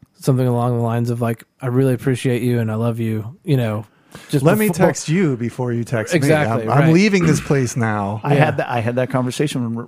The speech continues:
Speaker 3: when Rachel and I were first married, and that leads to my, the, the best, one of the best things you can do for your significant other who has a high need for security is know your own emotional needs.
Speaker 2: Mm-hmm.
Speaker 3: Because I had a high need for respect, and so she kept, with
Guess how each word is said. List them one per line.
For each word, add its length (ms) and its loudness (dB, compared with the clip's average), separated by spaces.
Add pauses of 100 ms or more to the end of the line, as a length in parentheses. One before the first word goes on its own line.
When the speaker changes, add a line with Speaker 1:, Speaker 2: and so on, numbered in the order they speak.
Speaker 3:
when 160 -4
Rachel 300 -4
and 80 -4
I 80 -2
were 140 -2
first 280 -6
married, 220 4
and 80 0
that 120 -2
leads 280 -2
to 80 -4
my, 300 -4 (580)
the, 140 -2 (100)
the 180 -4
best, 360 0
one 160 2
of 40 4
the 60 2
best 180 0
things 220 0
you 80 0
can 160 -2
do 260 0
for 580 -4
your 560 0
significant 440 -2
other 240 -2
who 160 -2
has 240 -2
a 60 2
high 160 -4
need 160 -4
for 80 -8
security 420 -4
is 180 -6
know 360 2
your 400 0
own 240 -2
emotional 560 -8
needs. 560 -10
Speaker 2:
Mm-hmm. 240 -4 (240)
Speaker 3:
Because 200 0
I 160 0
had 140 4
a 60 0
high 140 0
need 200 -2
for 140 -6
respect, 420 -2
and 100 -12
so 120 -6
she 180 -8
kept, 380 -4
with 280 -14